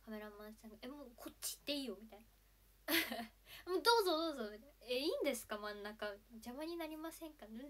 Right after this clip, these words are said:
「全然映んないんでどうぞ」。もう本当にカメラの真ん前にさせてもらいました。<laughs> そう。だから本当にね、しっかりと真ん前で見させていただいて、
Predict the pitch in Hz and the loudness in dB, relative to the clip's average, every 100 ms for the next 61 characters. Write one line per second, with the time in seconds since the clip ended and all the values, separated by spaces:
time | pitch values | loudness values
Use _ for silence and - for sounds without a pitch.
0 | 285 349 - 349 285 - 392 339 220 208 | -6 -6 -2 -4 -4 0 4 4 2 -2
1 | 277 294 196 - - - 214 208 233 233 | -2 -4 -8 -14 -20 -18 -16 -14 -14 -10
2 | 226 226 254 226 196 196 202 202 202 208 | -8 -8 -6 -6 -6 -10 -10 -10 -10 -8
3 | 190 214 220 - - - 220 208 220 208 | -8 -10 -14 -16 -16 -14 -10 -4 -4 -4
4 | 196 190 190 202 254 254 - 339 330 302 | -8 -4 -2 4 6 8 10 12 12 12
5 | 320 - - - - - - - - - | 8 0 -16 -20 -20 -20 -20 -20 -20 -8
6 | - - - - - - - - - 208 | -2 -2 -2 -8 -12 -20 -20 -20 -14 -12
7 | 208 220 - - - - - - - - | -12 -16 -20 -20 -20 -20 -20 -20 -20 -20
8 | - - - - - - - - - - | -20 -20 -20 -20 -20 -20 -20 -20 -20 -20
9 | - - - - - - - - - - | -20 -20 -20 -20 -20 -20 -20 -20 -20 -20
10 | - 220 220 208 240 226 226 220 226 220 | -10 -8 -6 -6 -6 -6 -4 -2 0 -2
11 | 214 214 220 - - - - - 233 220 | -4 -8 -16 -20 -18 -16 -16 -8 -4 -4
12 | 220 208 214 214 214 208 202 202 214 220 | -6 -8 -6 -4 -4 -6 -8 -12 -10 -8
13 | 220 202 202 208 - 208 208 214 - - | -8 -12 -12 -16 -16 -18 -16 -18 -20 -16
14 | 202 202 | -14 -14